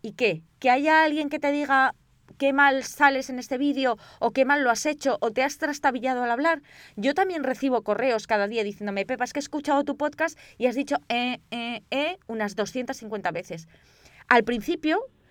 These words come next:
pensaba, "Bueno, voy a editar, voy a cortar, me voy a quitar esos pequeños sonidos que hago". Pero mira,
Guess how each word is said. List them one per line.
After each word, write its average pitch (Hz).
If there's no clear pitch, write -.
pensaba, 185
"Bueno, 190
voy 190
a 196
editar, 214
voy 185
a 185
cortar, 208
me 202
voy 202
a 214
quitar 240
esos 247
pequeños 220
sonidos 208
que 220
hago". 220
Pero 214
mira, 180